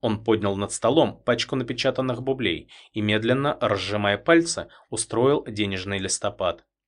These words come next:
Купюры плавно осыпались на стол.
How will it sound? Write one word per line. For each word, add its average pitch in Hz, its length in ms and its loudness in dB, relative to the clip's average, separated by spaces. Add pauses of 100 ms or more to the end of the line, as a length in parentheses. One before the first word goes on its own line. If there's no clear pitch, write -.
(140)
Купюры 139 500 2
плавно 98 460 0
осыпались 92 580 -4
на 101 100 -6
стол. 85 500 -8